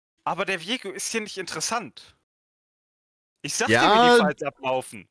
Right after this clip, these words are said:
Speaker 2: Zoe
Speaker 1: Der Viego
Speaker 2: Varus
Speaker 1: ist
Speaker 2: Stun into, äh, Pyke Ultimate into
Speaker 1: Richtig.
Speaker 2: Viego Reset.
Speaker 1: Richtig.
Speaker 2: <laughs>
Speaker 1: Und das ist das, wie der, der Gameplan von Würfel ausschaut. Und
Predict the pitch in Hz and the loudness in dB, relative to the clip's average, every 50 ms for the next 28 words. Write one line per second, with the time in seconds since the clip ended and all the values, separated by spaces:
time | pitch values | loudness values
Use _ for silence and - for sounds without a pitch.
0 | _ _ - 123 117 135 160 170 185 190 190 190 156 139 151 151 170 170 160 165 | _ _ -4 0 2 6 8 8 10 10 10 8 6 4 4 6 6 8 8 8
1 | 160 156 - - - - - - - - - - 151 170 202 226 226 226 208 180 | 8 8 6 4 4 2 2 2 0 0 2 2 2 4 4 2 0 0 2 2
2 | 170 175 180 - - - 180 180 175 175 170 170 170 170 170 170 160 160 - - | 2 2 2 0 -2 0 0 4 6 8 8 10 10 10 10 8 8 6 6 4
3 | 143 147 147 147 147 143 131 - - 156 151 143 139 - - 175 202 208 202 196 | 4 4 6 6 6 6 4 2 2 2 4 4 4 2 0 0 2 4 4 6
4 | 196 190 190 190 185 185 - 160 156 160 - - 165 160 160 160 156 143 127 139 | 6 8 8 8 6 6 2 0 0 0 0 0 2 4 6 6 6 4 4 4
5 | 143 147 147 147 143 131 127 120 110 - 113 95 92 - - _ _ _ _ _ | 6 6 6 6 4 4 2 2 0 0 0 -2 -2 -6 -12 _ _ _ _ _
6 | _ _ _ _ - 139 160 175 - - - 120 95 85 - - _ _ _ _ | _ _ _ _ -8 -6 -6 -6 -6 -6 -8 -8 -8 -10 -14 -20 _ _ _ _
7 | _ _ _ - 143 117 - 170 113 - 175 151 - - 220 - - 170 - - | _ _ _ -10 -6 -2 -2 -2 -2 -2 -2 -4 -4 -6 -8 -8 -10 -8 -4 -4
8 | 247 247 - - 151 - 208 220 233 - - - _ _ - 139 151 190 185 190 | -2 -2 -2 -2 -2 -2 -2 -2 -2 -4 -8 -14 _ _ -12 -8 -4 -2 -2 0
9 | 180 180 165 151 - _ 165 156 156 135 170 190 220 - - 170 160 160 170 170 | 0 0 -2 -2 -4 _ -4 -4 -2 -2 -2 -4 -4 -4 -4 -4 -2 -2 -4 -6
10 | 170 _ - - - 156 135 147 196 - - 131 107 98 101 - - - 92 - | -8 _ -12 -8 -8 -6 -4 -4 -4 -4 -4 -4 -6 -6 -6 -8 -12 -14 -14 -16
11 | - _ _ - - _ _ _ _ _ _ _ - 151 156 165 165 - | -18 _ _ -20 -20 _ _ _ _ _ _ _ -4 -4 -4 -4 -6 -12